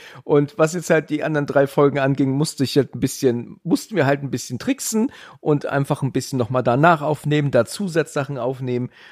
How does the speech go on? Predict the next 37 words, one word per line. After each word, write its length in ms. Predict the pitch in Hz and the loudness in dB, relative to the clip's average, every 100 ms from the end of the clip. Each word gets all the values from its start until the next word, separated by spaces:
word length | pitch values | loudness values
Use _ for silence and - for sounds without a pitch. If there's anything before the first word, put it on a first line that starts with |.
| - | -16
und 160 | - 123 | -6 -2
noch 200 | 113 98 | -2 0
mal 180 | 110 113 | 2 2
ein 80 | 113 | 2
Ende. 340 | 156 170 156 | 2 4 2
Wir, 220 | 131 131 | 0 -2
wir 100 | 151 | 0
haben 160 | 196 247 | 0 2
doch 200 | 180 185 | 2 2
in 100 | 175 | 2
der 140 | 160 | 2
vorletzten 720 | 156 - - 202 202 - - | 0 -6 -2 0 0 -4 -8
Folge 320 | - 185 190 180 | -2 2 2 2
doch, 180 | 175 | 0
ich 140 | 170 - | 0 0
glaub, 200 | 165 - | -2 -2
zweimal 540 | - 170 196 175 185 | -2 0 2 2 2
oder 160 | 170 156 | 2 0
dreimal 340 | 156 196 190 | 0 2 2
nur 140 | 185 196 | 4 2
einen 100 | 196 | 2
Anfang 380 | 262 - 175 | -4 -2 -2
aufgenommen, 540 | 110 104 - 95 82 87 | -2 -4 -4 -6 -4 -2
ne? 180 | 160 302 - - | -2 -2 -8 -2
Da 60 | 170 | 0
hieß 140 | 220 | 0
es 100 | 185 | 2
doch, 160 | 160 120 | 2 4
„Hallo 180 | 370 302 | 2 2
Markus“, 600 | 302 311 165 117 101 160 | -2 2 4 4 2 0
ja, 240 | 185 160 | 2 2
„Hallo 320 | 208 233 180 | 2 4 4
Alex“, 560 | 151 208 151 117 - - | 2 0 0 0 -6 -6
„Na, 240 | 185 185 | 0 0
schön, 480 | 175 - 262 214 196 | 0 -2 -4 -4 -6
dass 200 | 190 175 | -4 -4
es, 360 | 175 - - | -6 -14 -18